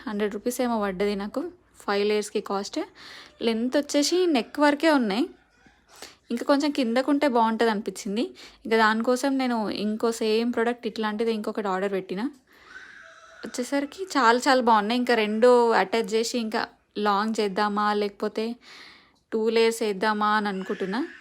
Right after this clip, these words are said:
చూడాలి ఒకసారి అయితే ఏం చేద్దామా అనేది. ఒకసారి మీ దగ్గర నుంచి చూస్తే మీకు అంత అనిపించట్లేదు, కానీ రియల్గా అయితే చాలా చాలా బాగున్నాయి. ఇదే ఇంకోటి నేను తీసుకున్నది. దాని సేమ్, రెండు సేమ్ కలర్, సేమ్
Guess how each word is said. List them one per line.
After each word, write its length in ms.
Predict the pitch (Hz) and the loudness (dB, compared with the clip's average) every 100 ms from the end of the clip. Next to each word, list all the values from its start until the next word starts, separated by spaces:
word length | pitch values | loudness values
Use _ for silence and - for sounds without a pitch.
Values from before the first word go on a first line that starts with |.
| - - - | -20 -20 -6
చూడాలి 400 | 214 208 202 - - _ _ _ _ - | 0 2 2 0 -8 _ _ _ _ -10
ఒకసారి 280 | - 202 190 | -6 -4 -4
అయితే 140 | 185 - _ _ _ _ _ _ _ _ 190 | -6 -10 _ _ _ _ _ _ _ _ -10
ఏం 100 | 190 185 | -8 -6
చేద్దామా 380 | 196 185 196 190 | -6 -4 -4 -4
అనేది. 160 | 190 - | -6 -8
ఒకసారి 220 | - 240 | -6 -4
మీ 60 | 233 196 | -2 -2
దగ్గర 260 | 190 175 254 | 0 2 0
నుంచి 180 | 285 277 | 0 -6
చూస్తే 280 | 240 240 - 277 | -6 -8 -6 -4
మీకు 160 | 262 220 | -4 -4
అంత 160 | 214 220 | -4 -4
అనిపించట్లేదు, 480 | 196 233 240 240 226 | -2 -2 -2 -4 -4
కానీ 180 | 254 381 - - - - - | -4 -6 -12 -20 -20 -18 -4
రియల్గా 300 | 202 220 254 | 0 2 2
అయితే 140 | 262 285 285 | 2 0 0
చాలా 260 | 185 202 247 | 2 2 0
చాలా 200 | 240 247 220 | 0 0 0
బాగున్నాయి. 360 | 208 190 190 359 - _ _ _ _ _ _ - - _ _ _ _ - 233 | 0 -2 -6 -8 -12 _ _ _ _ _ _ -20 -20 _ _ _ _ -4 2
ఇదే 160 | 233 233 | 4 4
ఇంకోటి 280 | 202 226 226 | 0 -2 -4
నేను 140 | 220 202 | -4 -2
తీసుకున్నది. 580 | 202 208 - 202 202 247 403 - - - - - - 190 | -2 -4 -6 -4 -4 -4 -6 -14 -20 -20 -20 -20 -4 2
దాని 280 | 220 220 214 - | 2 2 -2 -4
సేమ్, 280 | 240 240 277 226 - _ - | 2 4 2 -2 -10 _ -6
రెండు 200 | 196 202 226 | -4 -2 -2
సేమ్ 240 | 202 196 214 | -2 -2 -4
కలర్, 260 | 208 226 277 | -4 -4 -4
సేమ్ 320 | 226 185 233 | -6 -4 -6